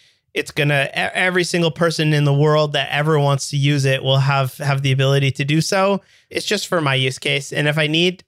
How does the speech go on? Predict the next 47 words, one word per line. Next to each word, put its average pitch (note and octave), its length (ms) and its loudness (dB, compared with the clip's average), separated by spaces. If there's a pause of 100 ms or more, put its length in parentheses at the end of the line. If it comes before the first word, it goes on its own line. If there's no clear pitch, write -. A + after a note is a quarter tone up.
I, D3+ 100 -2
if D3+ 140 -4
I D#3 60 -2
need E3 220 0
to D#3+ 200 -4
be D#3+ 100 -2
able D#3+ 200 2
to E3 80 -2
add D3 180 -2
three F3 220 -4
columns, G#3+ 520 -2
then D3 200 0
I'll, C#3+ 240 0 (260)
I'll C#3+ 160 2
modify C#3+ 560 0
that B2+ 220 -4
component B2+ 560 -2
and, C3 260 -6
and C3 180 -6
add C3 180 -2
it B2+ 120 -4
in. B2+ 200 -2 (300)
I D#3+ 40 -2
think E3+ 180 -2
that, D#3 300 -2 (260)
e-, E3 100 -4
especially F#3+ 380 -2
for F3 140 0
people D#3+ 240 0
who D3+ 120 4
maybe C#3 280 0
haven't C#3 280 -4
worked C3+ 240 -2
in, C#3 260 2
in C#3 180 2
code D3 180 2
bases D3 480 -4
like C3 240 0
that, E3 180 -2
they C3+ 120 0
may C3 180 2
be C3 100 -4
thinking D3 460 -2
that C3 340 0 (320)
that's C3+ 220 -6
how C3+ 220 0
they, B2+ 200 0